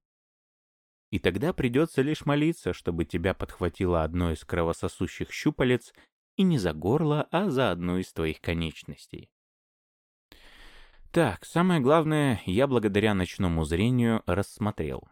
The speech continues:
Меня кровососит монстр-щупальце до дна метров двадцать, что дальше? Довольно высоко, могу и не пережить падение. Что же делать? А самое главное,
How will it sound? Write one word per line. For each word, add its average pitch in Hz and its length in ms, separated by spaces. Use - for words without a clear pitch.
Меня 131 300
кровососит 113 720
монстр-щупальце 120 1160
до 90 120
дна 131 220
метров 82 400
двадцать, 117 760
что - 240
дальше? 78 420
Довольно 160 380
высоко, 127 640
могу 92 280
и 135 80
не 131 120
пережить 123 500
падение. 76 680
Что 135 340
же 131 220
делать? 87 720
А 87 100
самое 113 340
главное, 104 580